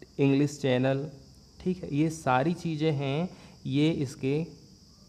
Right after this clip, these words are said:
पश्चिमी तरफ में स्थित है। यदि हम नॉर्थ वाली दिशा की बात करें तो नॉर्थ सी, ठीक है, और ये है बाल्टिक,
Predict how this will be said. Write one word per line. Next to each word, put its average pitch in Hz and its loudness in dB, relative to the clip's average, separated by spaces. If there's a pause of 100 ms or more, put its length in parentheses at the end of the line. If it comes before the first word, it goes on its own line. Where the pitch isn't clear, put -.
(220)
पश्चिमी 180 4
तरफ 127 0
में 151 0
स्थित - -10
है। - -14 (600)
यदि 156 4
हम 196 6
नॉर्थ 151 6
वाली 185 4
दिशा 165 -2
की 165 -2
बात 139 2
करें 131 0 (320)
तो 151 2 (100)
नॉर्थ 127 4
सी, 147 -4 (1200)
ठीक 156 -10
है, 180 -8 (1300)
और 131 2
ये 139 4
है 147 0 (1120)
बाल्टिक, 135 0